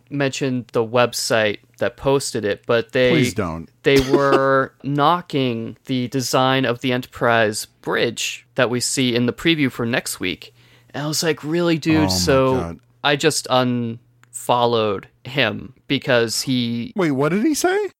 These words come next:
Speaker 1: I don't remember the exact wording, but it was like, "The Enterprise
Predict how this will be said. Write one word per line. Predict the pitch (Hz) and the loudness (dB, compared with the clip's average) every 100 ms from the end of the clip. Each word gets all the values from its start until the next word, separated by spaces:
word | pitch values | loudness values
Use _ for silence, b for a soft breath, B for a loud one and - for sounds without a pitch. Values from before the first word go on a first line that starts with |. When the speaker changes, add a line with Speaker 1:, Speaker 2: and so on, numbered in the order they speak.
| _ | _
Speaker 1:
I | 156 | -2
don't | 156 175 | -2 -4
remember | - 143 139 135 | -8 -6 -4 -4
the | 127 123 | -2 -4
exact | 110 131 113 - | -2 0 0 0
wording, | 110 110 | -2 -2
but | 113 120 | 0 0
it | |
was | 120 117 | 0 -2
like, | 120 113 | -4 -4
"The | 131 135 | -2 -2
Enterprise | 151 - 165 147 143 135 - - | -2 -4 0 2 2 0 -4 -8